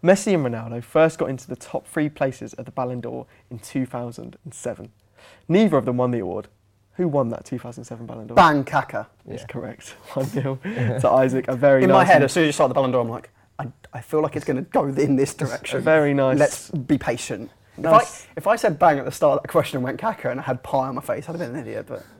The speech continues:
Speaker 1: A very nice swift,
Speaker 2: Yeah.
Speaker 1: swift answer
Speaker 2: Yeah.
Speaker 1: from Isaac there. Question three.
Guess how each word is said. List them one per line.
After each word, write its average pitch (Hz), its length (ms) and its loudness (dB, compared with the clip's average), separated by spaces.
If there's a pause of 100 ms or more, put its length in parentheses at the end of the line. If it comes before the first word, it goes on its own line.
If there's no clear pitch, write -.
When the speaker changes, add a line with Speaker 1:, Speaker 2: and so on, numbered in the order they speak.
(560)
Speaker 1:
A 143 60 -8
very 135 160 4
nice 123 160 -4
swift, - 480 -10
Speaker 2:
Yeah. 147 120 -8
Speaker 1:
swift 135 340 -6
answer 120 400 -10 (140)
Speaker 2:
Yeah. 135 180 -10
Speaker 1:
from 117 340 -4 (340)
Isaac 127 260 0
there. 135 100 -2
Question 143 400 -4
three. 120 320 -6